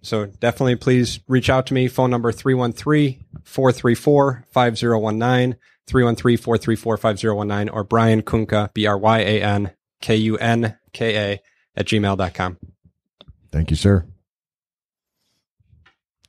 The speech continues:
Speaker 2: Anybody else got a shameless self-promotion?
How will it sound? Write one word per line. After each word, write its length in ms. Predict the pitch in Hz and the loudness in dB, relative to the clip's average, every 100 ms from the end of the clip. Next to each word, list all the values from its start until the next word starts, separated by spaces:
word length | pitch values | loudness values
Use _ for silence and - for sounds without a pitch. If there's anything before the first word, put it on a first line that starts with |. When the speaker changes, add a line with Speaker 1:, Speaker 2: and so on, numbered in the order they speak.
| _ _ _ _ _ - | _ _ _ _ _ -10
Speaker 2:
Anybody 240 | 104 107 113 | -2 2 4
else 200 | 113 123 | 2 0
got 160 | 127 | -2
a 40 | 123 | -2
shameless 680 | - - 151 143 143 139 | -6 -4 0 2 2 0
self-promotion? 720 | 160 151 - 156 151 123 165 | 0 0 2 4 4 2 -6